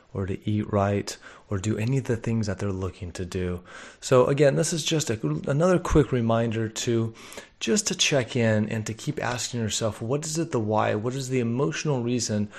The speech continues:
of why it is that you're doing these specific things? And I think once you start to get that clarity, a couple things are gonna happen. One is it's gonna keep you going through inspired pull and inspired action. And the second is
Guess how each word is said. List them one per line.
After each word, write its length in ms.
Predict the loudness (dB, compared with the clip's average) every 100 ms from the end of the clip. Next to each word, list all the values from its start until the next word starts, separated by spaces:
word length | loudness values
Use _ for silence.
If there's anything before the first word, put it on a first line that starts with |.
| -18 -10
of 140 | -4 0
why 240 | 0 2
it 120 | 4
is 140 | 4 4
that 120 | 2
you're 120 | 0
doing 460 | 2 4 6 6 4
these 260 | 4 4
specific 560 | 2 -2 -4 -4 -6 -6
things? 380 | -2 -2 -2 -2
And 100 | -4
I 40 |
think 380 | 2 4 6 4
once 240 | 4 4
you 60 | 2
start 240 | 2 0
to 80 | 0
get 140 | -2 -2
that 180 | -4
clarity, 580 | -2 2 4 4 2 0 -6 -18 -18 -20
a 60 | -4
couple 260 | 2 4
things 240 | 4 4 4
are 60 |
gonna 160 | 4 6
happen. 460 | 4 4 2 0 -2 -14 0
One 280 | 6 6 8
is 220 | 4 2
it's 140 | 0
gonna 180 | 2 0
keep 300 | 0 -6 -2
you 100 | 0
going 460 | 4 6 6 4 2 -8 -16
through 420 | -2 2 4 4
inspired 800 | 2 2 0 2 2 4 2 -2
pull 380 | -2 2 4 4
and 120 | 2
inspired 600 | 0 0 0 4 6 6 4
action. 420 | 2 2 0 -2
And 140 | 0
the 80 | 0
second 440 | 2 2 4 4
is 280 | 4 4 2